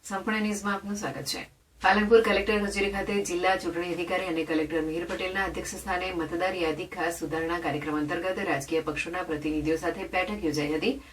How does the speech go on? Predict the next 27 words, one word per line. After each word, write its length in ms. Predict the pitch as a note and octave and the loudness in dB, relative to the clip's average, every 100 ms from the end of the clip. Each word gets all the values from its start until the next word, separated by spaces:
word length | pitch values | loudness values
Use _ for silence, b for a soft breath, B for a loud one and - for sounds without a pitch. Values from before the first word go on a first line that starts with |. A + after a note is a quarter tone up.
| B B | B B
આ 120 | - G#3+ | 4 6
બેઠકમાં 480 | G#3+ A3 G#3+ G#3+ | 6 4 4 2
પ્રતિનિધિઓને 580 | G3+ F3+ F#3+ G3 G3+ G3+ | 2 -2 -2 -4 -2 -2
મતદાર 360 | F#3 D#3 E3 E3 | -2 -2 0 2
યાદીની 340 | E3 E3 F#3 | 2 -2 -6
સઘન 280 | F#3+ E3+ F#3 | -4 -2 -2
સુધારણા 400 | F#3 F#3 F3+ F3+ | -6 -4 -2 -4
ઝુંબેશ 340 | F3+ F3+ F#3 | -6 -6 -6
વિશે 180 | F3+ F#3 | -6 -6
માહિતી 340 | F3+ F3 E3+ F#3+ | -4 -4 -4 -4
આપવામાં 320 | F#3 F3+ F#3 | -2 -2 0
આવી 240 | C#3+ C#3+ | -2 -2
હતી. 180 | D3 - - _ b b b b - | -4 -6 -12 _ b b b b -2
જિલ્લા 260 | G3+ A3 | 4 4
ચૂંટણી 300 | A3+ G#3+ G#3+ | 4 2 0
અધિકારીઓએ 480 | G3+ G3 G3+ G3 G3+ | 0 -2 0 0 0
મતદાર 380 | F3 E3 F3 F#3 | -2 -2 0 0
યાદી 240 | F#3 E3+ | 0 -2
સુધારણા 400 | F3 E3 E3 E3 | -4 -4 -2 -2
કાર્યક્રમના 560 | E3+ D#3+ D#3+ E3+ E3+ F3+ | -2 -2 -2 -4 -6 -6
સમયગાળામાં 600 | E3+ D3 D3 D#3 D#3+ E3+ | -6 -6 -2 -2 -2 -2
થયેલા 260 | E3+ F3 F3 | -4 -2 -2
ફેરફારો 440 | D#3+ D3 D3 D3+ | 0 -2 -2 -2
વિશે 220 | D#3+ - | -2 -2
માહિતી 340 | F#3 D#3 C#3+ D3+ | -4 -6 -4 -2
આપી 200 | C#3 F#3 | -2 -4
હતી. 340 | G3 G3+ B3 | -2 0 0